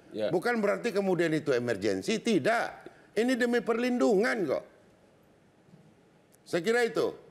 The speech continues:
Speaker 2: Nggak
Speaker 1: Oke.
Speaker 2: boleh dari partai politik, nanti kami dianggap berkepentingan.
Speaker 1: Jadi
Speaker 2: Itu
Speaker 1: harus
Speaker 2: harus dari para
Speaker 1: harus proaktif dari, dari,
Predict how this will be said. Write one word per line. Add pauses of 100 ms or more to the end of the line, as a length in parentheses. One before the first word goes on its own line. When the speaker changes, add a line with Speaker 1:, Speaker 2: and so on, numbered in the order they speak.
Speaker 2:
Nggak
Speaker 1:
Oke.
Speaker 2:
boleh
dari
partai
politik,
nanti
kami
dianggap
berkepentingan. (180)
Speaker 1:
Jadi
Speaker 2:
Itu
Speaker 1:
harus
Speaker 2:
harus
dari
para
Speaker 1:
harus
proaktif
dari,
dari,